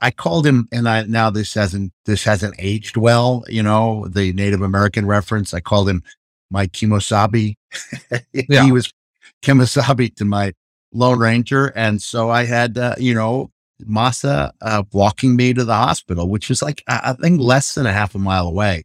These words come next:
Speaker 1: But it's just this, again, it's that surreal nature that you are the king of the death match. You've, if not cheered, at least been appreciated by the majority of those thirty thousand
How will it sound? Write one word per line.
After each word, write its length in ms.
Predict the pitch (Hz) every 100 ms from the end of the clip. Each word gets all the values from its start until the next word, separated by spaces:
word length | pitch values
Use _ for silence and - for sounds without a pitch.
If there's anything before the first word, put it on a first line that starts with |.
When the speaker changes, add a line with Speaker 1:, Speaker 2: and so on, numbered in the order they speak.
| _ _ _ _ -
Speaker 1:
But 140 | 107
it's 140 | 87
just 260 | - 135 -
this, 240 | 120 101 -
again, 360 | 120 104 165 143
it's 160 | 98 -
that 160 | 104
surreal 680 | - - 117 104 139 160 120
nature 460 | 135 180 - 110
that 180 | 90 98 - _ - _ _ -
you 120 | 131
are 60 |
the 100 | 117
king 220 | 101 151 180
of 80 |
the 80 | 175
death 320 | 110 104 95
match. 480 | 98 98 104 - - - _ _ _ _ _ _ _ -
You've, 300 | 123 120 107
if 160 | 120 -
not 240 | 139 151
cheered, 460 | - - 160 196 165
at 100 | 123
least 260 | 131 123 -
been 120 | 113
appreciated 840 | - - 131 143 - 151 156 143
by 220 | 117 107
the 140 | 104 101
majority 500 | 101 87 110 120 127
of 60 |
those 240 | 117 107 -
thirty 260 | 117 120
thousand 500 | 110 117 107 113 120